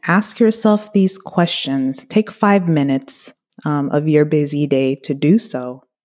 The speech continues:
And I do believe what you'll find is that these stories are really shaping your everyday activities. And if you want further help on this, hey,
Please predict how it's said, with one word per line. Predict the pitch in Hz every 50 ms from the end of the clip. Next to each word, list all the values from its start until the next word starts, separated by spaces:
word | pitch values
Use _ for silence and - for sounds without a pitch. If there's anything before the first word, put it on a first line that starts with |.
| _
And | - 156 151 147 147 147 143 -
I | 151 156
do | 151 165 185 196
believe | 185 185 185 196 190 180 170
what | 170 170 156 -
you'll | 175 170 170
find | 165 - - 170 160 165 156 156 151 -
is | - 156 151 147 151 151
that | 147 147 143 139 139 139 143 - - - - _ _ _ _ _ _ _
these | 160 175 170 165 -
stories | - - - 160 175 180 175 160 151 151 143 160
are | - 151 147 143
really | 147 156 156 151 151 147
shaping | 151 - - 147 147 143 151 151 147
your | 139 139
everyday | - 139 147 147 147 147 143 143 143 143 143 143 143 143 139 143 143 - - _ _ _ _ _ _ _ _ _ _ _ _ _ _ -
activities. | 147 - - - - 147 156 214 185 - - - - - - - - _ _ _ _ _ _ _ _ _ _ _ _ _ _ _ _ _ _ _ _ _ _ _ _ _ _ _ _ _ _ _ _ _ _ -
And | 160 151 147 147 143 139 139 127 - - _ _
if | - 165 165 165 -
you | 180 170 165
want | 175 175 170 185
further | - - 185 175 175 175 175
help | 165 156 180 180 180 -
on | 165 165 170 170 170
this, | 180 190 196 190 - - - - - - _ _ -
hey, | 196 202 208 175 143 - -